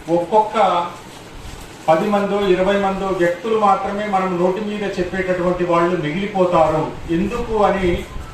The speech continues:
ప్రశ్న వేసుకోవాలని నాకు అప్పుడప్పుడు అనిపిస్తూ ఉంటుంది.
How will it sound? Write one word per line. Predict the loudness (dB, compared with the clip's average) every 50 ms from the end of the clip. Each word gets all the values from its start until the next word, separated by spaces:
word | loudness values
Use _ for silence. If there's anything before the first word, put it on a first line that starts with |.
| -14 -10
ప్రశ్న | -8 -8 -8 -6 -4 -2 -2
వేసుకోవాలని | 0 0 0 0 -2 -2 -4 -2 0 2 4 4 4 4 2 2 0 -2
నాకు | -2 -2 -2 -2
అప్పుడప్పుడు | -2 0 0 0 0 0 -2 -2 -2 -2 -2 -4 -6
అనిపిస్తూ | -6 -6 -6 -4 0 2 2
ఉంటుంది. | 2 2 0 -4 -6 -8 -8 -10 -12